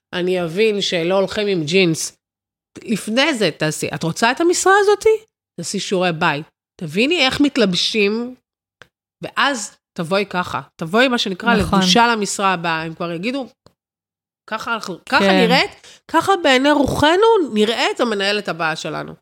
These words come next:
Speaker 2: כן, נכון.
Speaker 1: אז, אז גם ב-,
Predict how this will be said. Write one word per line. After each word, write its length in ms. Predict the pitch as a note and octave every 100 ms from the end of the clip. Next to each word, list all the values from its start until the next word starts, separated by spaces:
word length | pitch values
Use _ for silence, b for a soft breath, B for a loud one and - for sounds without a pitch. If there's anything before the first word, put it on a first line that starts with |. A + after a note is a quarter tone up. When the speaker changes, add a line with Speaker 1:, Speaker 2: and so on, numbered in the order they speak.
| _ _
Speaker 2:
כן, 240 | - F#3 F3
נכון. 320 | E3+ - F#3+
Speaker 1:
אז, 260 | F3 E3 -
אז 260 | F3+ F3 E3
גם 280 | A3+ C4+
ב-, 760 | C4 C4 B3+ A#3 G#3+ F#3+ F#3+ F#3